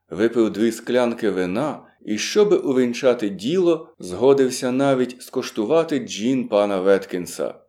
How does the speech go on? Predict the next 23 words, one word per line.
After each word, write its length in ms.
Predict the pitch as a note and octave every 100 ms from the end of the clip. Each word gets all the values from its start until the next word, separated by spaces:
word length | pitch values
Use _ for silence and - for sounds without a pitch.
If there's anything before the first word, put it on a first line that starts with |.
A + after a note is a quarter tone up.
| _
який, 500 | D#3 G3+ G#3 A#3+ G3+
говорячи 600 | C#3 C#3 E3 D3+ C3+ C#3
мимоходом, 840 | C3+ C3+ C3+ - F#3+ D#3+ C#3+ C3 - -
дрімав 680 | G#2 G#2 G#2+ G2+ C#3+ D3
уже 240 | G#2+ F#2+ F#2
добре. 540 | F2 G2+ F#2+ F2+ C#2 - _ _ _ _ _ _ _ _
«Чим 380 | - A2 C3 B2+
ви 120 | A#2+
займалися 760 | G#2+ A#2+ B2+ D3 D#3 A2 - G2
через 440 | - A2 G2+ G2 -
оті 380 | G#2 - B2+
три 360 | B2 A2+ A2+ G#2+
місяці?» 720 | G#2+ A#2+ - F2+ - D2+ - _ _ _
спитав 520 | - - G2+ G#2 G2
Киприян 520 | G2+ G2+ G2 G2+ G2+
Алісу. 640 | D#2 A#2+ A2+ - - - _ _ _ _ F2
«Лякаюся, 880 | F#2+ F#2 - A2 B2+ A#2+ A2 G#2+
що 260 | G2+ - A#2
ви 180 | C3+ C#3
вже 260 | A#2 B2
геть 420 | G#2 A#2 C#3 - -
призабули 640 | A2 G#2+ B2+ C#3 C3+ A2+
хемію». 720 | - D#3 C#3 G#2 F2+ D#2+ -